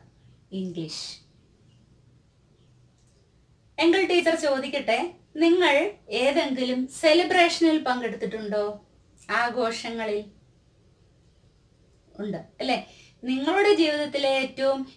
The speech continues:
ഇഷ്ടപ്പെട്ട ആഘോഷം ഏതാണ്? ഓണം,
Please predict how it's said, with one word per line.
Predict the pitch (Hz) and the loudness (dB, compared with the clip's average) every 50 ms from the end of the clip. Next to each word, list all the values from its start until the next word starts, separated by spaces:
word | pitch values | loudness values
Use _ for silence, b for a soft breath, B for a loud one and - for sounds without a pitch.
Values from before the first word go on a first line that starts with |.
| B | B
ഇഷ്ടപ്പെട്ട | - - - 311 269 - 247 240 240 | -12 -4 -4 -4 -2 -2 -2 -2 0
ആഘോഷം | 233 233 233 226 240 240 233 - 240 233 226 | 0 2 0 -2 -4 -8 -8 -10 -10 -10 -8
ഏതാണ്? | 220 214 196 220 214 202 196 226 311 - - - _ _ - - _ _ _ _ _ _ _ _ _ _ _ _ _ _ _ _ _ _ _ _ _ _ _ _ _ _ _ _ _ _ - - _ _ _ _ _ _ _ _ _ _ _ _ _ _ _ _ _ _ _ _ _ _ _ _ _ _ _ _ _ - 208 | -8 -6 -6 -6 -6 -6 -6 -8 -8 -10 -10 -16 _ _ -20 -20 _ _ _ _ _ _ _ _ _ _ _ _ _ _ _ _ _ _ _ _ _ _ _ _ _ _ _ _ _ _ -20 -20 _ _ _ _ _ _ _ _ _ _ _ _ _ _ _ _ _ _ _ _ _ _ _ _ _ _ _ _ _ -4 -2
ഓണം, | 226 240 247 254 262 254 254 254 - | -2 0 0 0 -2 -2 -2 -6 -8